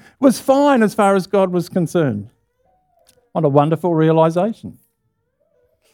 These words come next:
And here in this, uh, passage, we meet someone who has the same kind of, uh, heart experience of God. Simeon, not a young guy, a guy who'd lived to a ripe old age,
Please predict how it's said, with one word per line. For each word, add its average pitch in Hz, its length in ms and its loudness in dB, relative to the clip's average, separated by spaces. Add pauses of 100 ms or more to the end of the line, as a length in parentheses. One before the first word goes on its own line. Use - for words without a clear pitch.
(640)
And 156 180 2
here 175 420 4 (360)
in 160 400 0
this, 156 560 -2
uh, 147 180 2
passage, 151 520 -2
we 139 120 2
meet 147 220 2
someone 147 460 0
who 143 220 2
has 143 340 2
the 143 140 -6
same 170 500 -2
kind 156 480 0
of, 127 240 0 (560)
uh, 135 220 2 (180)
heart 165 480 0
experience 143 800 -2
of 127 180 -4
God. 135 300 2
Simeon, 156 640 0 (240)
not 151 240 0
a 143 40 -2
young 165 280 2
guy, 131 240 4
a - 20 2
guy 151 260 2
who'd 139 200 -2
lived 151 320 -2
to 135 160 -2
a 131 40 0
ripe 151 400 0
old 135 280 2
age, 127 440 -2